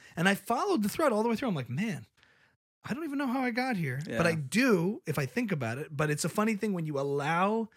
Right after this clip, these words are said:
Speaker 1: what you've put out into the world to kind of then, then take you by the hand and,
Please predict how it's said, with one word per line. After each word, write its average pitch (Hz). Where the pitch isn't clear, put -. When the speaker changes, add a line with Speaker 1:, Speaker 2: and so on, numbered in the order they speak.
Speaker 1:
what 156
you've 165
put 180
out 156
into 180
the 180
world 185
to 160
kind 143
of 131
then, 139
then 143
take 135
you 143
by 120
the 113
hand 117
and, 104